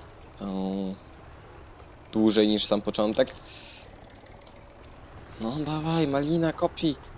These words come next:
Dawaj, dawaj. A, ciągnie. Firmowe fali-, paliwo.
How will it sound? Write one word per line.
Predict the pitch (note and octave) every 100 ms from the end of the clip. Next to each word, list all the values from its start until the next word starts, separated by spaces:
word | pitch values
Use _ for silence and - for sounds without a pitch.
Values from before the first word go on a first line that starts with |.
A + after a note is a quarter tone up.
| - -
Dawaj, | D3 E3 E3 D#3
dawaj. | E3 F3 F3 F3 D#3 A2+ - - - - -
A, | F#2 G2+ G2+ G2+
ciągnie. | - F2 F#2+ F#2+ F2 - - - - - - - - - - - - -
Firmowe | A#2+ B2 A#2+ A#2+
fali-, | A#2+ A#2+ A#2+ A#2 A2 G#2 - -
paliwo. | A2+ A#2 G#2+ G2 F#2